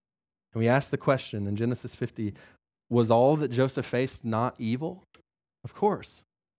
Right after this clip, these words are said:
He, he, he faced tons of evil. He faced the evil of, of being hated by his brothers, of being sold into slavery, of being falsely accused, of being forgotten in prison, of being,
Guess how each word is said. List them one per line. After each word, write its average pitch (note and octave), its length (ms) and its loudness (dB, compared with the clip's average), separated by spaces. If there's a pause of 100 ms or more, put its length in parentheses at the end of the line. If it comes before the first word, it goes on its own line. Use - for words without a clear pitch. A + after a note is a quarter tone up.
(520)
He, F#3 140 8
he, F3+ 400 0
he F3+ 140 6
faced G3 400 4 (180)
tons A3 340 6
of C#3 120 0
evil. G2+ 320 -2 (720)
He F3+ 100 6
faced G#3+ 280 8
the F#3 120 10
evil F#3 380 6
of, D#3 120 2 (320)
of E3+ 120 6
being F#3+ 200 10
hated G#3 300 8
by G3 160 8
his F3 120 4
brothers, F3+ 360 8
of F3+ 60 2
being F#3 140 6
sold G#3 300 6
into G#3 140 4
slavery, F#3+ 460 6
of E3 40 0
being F3+ 160 6
falsely G3+ 460 6
accused, G3 480 4
of F3+ 60 6
being F#3+ 200 4 (180)
forgotten G3+ 500 8
in F#3+ 40 4
prison, F3+ 400 6
of D#3 100 2
being, F#3+ 300 6